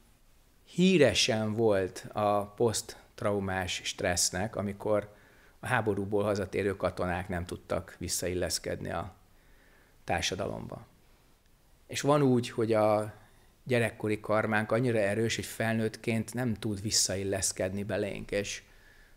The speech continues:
nem tudjuk integrálni. Tehát nézd meg, hogy mi ez a szégyenérzet, és honnan jön.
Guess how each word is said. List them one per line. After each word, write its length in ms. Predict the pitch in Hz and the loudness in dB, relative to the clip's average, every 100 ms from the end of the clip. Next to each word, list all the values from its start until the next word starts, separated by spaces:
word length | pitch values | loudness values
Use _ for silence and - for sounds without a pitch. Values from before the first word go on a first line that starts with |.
| _ | _
nem 200 | 120 117 | -2 0
tudjuk 380 | 117 107 104 - | 0 -2 -4 -4
integrálni. 800 | 101 98 95 104 101 117 120 117 - _ _ _ _ _ _ _ - | -4 0 0 0 -4 -4 -6 -10 -16 _ _ _ _ _ _ _ -2
Tehát 200 | 120 120 | 0 4
nézd 320 | 147 131 113 | 6 6 6
meg, 300 | 117 113 - | 4 2 0
hogy 280 | 110 110 110 | 0 0 2
mi 180 | 131 | 2
ez 180 | 123 113 | 4 2
a 60 | 113 | 2
szégyenérzet, 720 | - 123 110 107 104 101 104 | 2 2 0 0 0 -2 -2
és 120 | 107 | -4
honnan 440 | - 117 110 107 104 | -2 -4 -2 -2 -2
jön. 380 | 104 104 117 | -2 -4 -10